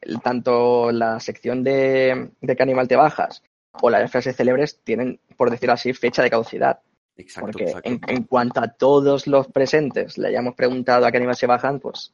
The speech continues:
Speaker 1: ya está, no hay más.
Speaker 2: Exacto, exacto.
Speaker 1: Y al igual que las frases célebres, llega un momento que se terminan.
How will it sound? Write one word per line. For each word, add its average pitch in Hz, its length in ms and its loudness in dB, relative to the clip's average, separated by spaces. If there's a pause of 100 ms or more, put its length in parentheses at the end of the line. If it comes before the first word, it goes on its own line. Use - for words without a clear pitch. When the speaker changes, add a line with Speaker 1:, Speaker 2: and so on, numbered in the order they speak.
(520)
Speaker 1:
ya - 80 -20
está, - 200 -8 (140)
no 123 80 -8
hay 117 40 -6
más. 123 280 -4
Speaker 2:
Exacto, - 140 -18
exacto. - 340 -20
Speaker 1:
Y - 120 -4
al 127 120 4
igual 123 200 2
que 135 80 -2
las 127 100 2
frases 120 300 -6
célebres, 131 460 -2
llega - 160 -14
un 113 40 -10
momento 110 220 -10
que 123 80 -6
se 131 100 -2
terminan. 117 500 -6